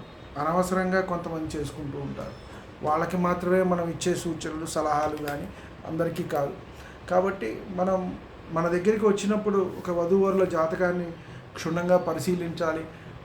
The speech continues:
వారికి ఏమన్నా దోషాలు ఉన్నాయా, వాటికి పరిహారం ఏమన్నా చేయవచ్చునా, లేదా వారికి ద్వికళత్ర యోగం, త్రికళత్ర యోగం ఇలాంటివి ఉన్నాయా, మనం వచ్చే వీడియోస్లో అన్నీ కూడా వాటి గురించి తెలుసుకునే ప్రయత్నం చేద్దాం.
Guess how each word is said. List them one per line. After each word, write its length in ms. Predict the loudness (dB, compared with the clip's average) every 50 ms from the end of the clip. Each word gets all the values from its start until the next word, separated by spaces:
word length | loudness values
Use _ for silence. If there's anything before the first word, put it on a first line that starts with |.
| -16 -8 -2
వారికి 340 | 0 0 0 2 2 2
ఏమన్నా 280 | 4 4 4 4 2 0
దోషాలు 500 | -2 0 -2 -2 0 2 2 2 2 2
ఉన్నాయా, 400 | 2 0 0 0 0 0 0 0 -2
వాటికి 260 | -4 -4 -4 -6 -8
పరిహారం 540 | -6 -6 -4 -2 2 6 6 6 8 6 4
ఏమన్నా 300 | 4 2 0 -2 -4 -4
చేయవచ్చునా, 720 | -4 -6 -6 -4 -4 -2 -4 -4 -6 -8 -8 -8 -8 -8 -10 -12 -16 -16 -16 -16 -16 -16 -12 -6 0
లేదా 540 | 2 4 6 6 6 6 6 2 0 -4 -6 -10 -6 0
వారికి 600 | 2 2 2 2 0 0 0 0 0 0 -4 -8 -10 -14 -16 -18 -18 -18 -18 -18 -18 -18 -18 -18 -18 -18 -18 -18 -16 -14 -14 -14 -14 -14 -16 -12 -12 -10 -4
ద్వికళత్ర 540 | -2 -2 2 4 6 6 6 4 4 2 2
యోగం, 360 | 2 4 2 2 0 0 -2
త్రికళత్ర 540 | -2 -4 -2 0 2 2 2 2 0 -2 -2
యోగం 380 | 0 0 0 0 0 -2 -2
ఇలాంటివి 360 | 0 0 0 0 -2 -4 -4
ఉన్నాయా, 420 | -4 -4 -2 -2 -2 -2 -4 -4 -6 -6 -8
మనం 260 | -8 -8 -8 -8 -10 -12 -14 -16 -16 -16 -16 -16 -16 -12 -6 -6
వచ్చే 260 | -6 2 4 4 6
వీడియోస్లో 640 | 6 4 4 6 6 6 6 4 0 0 0 0 0
అన్నీ 200 | 0 -2 -4 -4
కూడా 220 | -2 -2 -2 0 0
వాటి 220 | 0 -2 -2 -4
గురించి 360 | -6 -6 -6 -6 -6 -6 -8
తెలుసుకునే 480 | -6 -4 -4 -4 -4 -6 -6 -4 -4 -4
ప్రయత్నం 440 | -2 -2 -2 -4 -4 -4 -4 -4 -4
చేద్దాం. 400 | -2 -2 -4 -4 -4 -4 -6